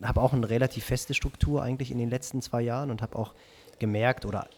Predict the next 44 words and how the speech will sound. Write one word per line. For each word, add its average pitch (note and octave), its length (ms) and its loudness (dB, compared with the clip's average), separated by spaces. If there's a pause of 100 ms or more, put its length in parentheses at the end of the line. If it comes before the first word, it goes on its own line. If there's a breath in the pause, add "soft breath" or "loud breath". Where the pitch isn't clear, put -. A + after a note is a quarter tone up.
(240)
eigentlich A#2 420 -2
schon A2 180 2
auch G#2 100 -2
in G#2 120 -2
den G2+ 140 -2
Jahren G#2 220 0
davor, B2+ 440 0
ich G#2+ 100 -6
hab A2 100 -8
sie A#2 100 -4
in G2+ 60 -2
den G2 100 -4
letzten G#2 360 -6
zwei G#2 380 -4
Jahren G#2+ 400 0
fast - 340 -4
noch, G#2+ 200 -2 (140)
noch G#2+ 160 -6
strikter - 460 -8
gemacht, B2+ 480 -8 (840)
hab - 200 -4
noch A2 160 0
mehr A2 320 2 (580 soft breath)
darauf G#2+ 320 0
geachtet, G#2 400 -2
was - 440 -4 (180)
wann A2 320 0
trainiert G#2+ 500 -4
wird D3+ 360 -4 (100)
und, A2 440 -2
äh, A2 360 0 (480 soft breath)
werd G#2+ 280 -2
das A#2 160 0
jetzt - 240 -2
dies B2 140 -2
Jahr - 120 0
auch G#2 120 0
ganz F#2+ 200 -2
genauso E2 340 -6
machen. F2+ 300 -6
Also F2 180 -6
ich G2 120 -8
werd - 160 -6
auch - 260 -6